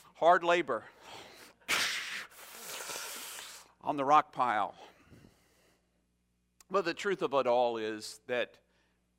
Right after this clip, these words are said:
oftentimes you and I do this exact same thing. A memory comes up. And rather than process the memory, really go there and try to figure out what it is that's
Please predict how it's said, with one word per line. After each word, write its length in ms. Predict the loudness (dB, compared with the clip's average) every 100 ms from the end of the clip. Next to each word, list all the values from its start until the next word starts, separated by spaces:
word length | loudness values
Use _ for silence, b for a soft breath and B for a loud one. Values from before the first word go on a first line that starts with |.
| _ _ _ _ _ 2
oftentimes 760 | 4 4 -2 -6 -2 -2 -2
you 140 | -4 -2
and 80 | -2
I 100 | -4
do 180 | -8
this 220 | -12 -12 -14
exact 360 | -14 -14 -14
same 180 | -16 -18
thing. 240 | -20 -20 _ _ _ _ _ _ _ _ _ _ _ _ _ _ _ _ _ -10
A 60 | 0
memory 380 | 0 2 0
comes 340 | -2 -6 -6 -8
up. 260 | -8 -10 _ _ _ _ _ _ _ _ _ _ _ _ _ -12
And 160 | -6 2
rather 260 | 2 0
than 160 | -6 -8
process 540 | -2 -2 -2 -8 -8
the 100 | -10
memory, 460 | -8 -8 -8 -14 -14
really 420 | -16 -10 -8 -8 -8
go 280 | -8 -8
there 300 | -6 -8 -8
and 80 | -12
try 180 | -10 -12
to 80 | -12
figure 320 | -16 -14 -8
out 180 | -8 -8
what 100 | -14
it 120 | -12 -10
is 300 | -8 -8 -6
that's 440 | -8 -6 -6 -6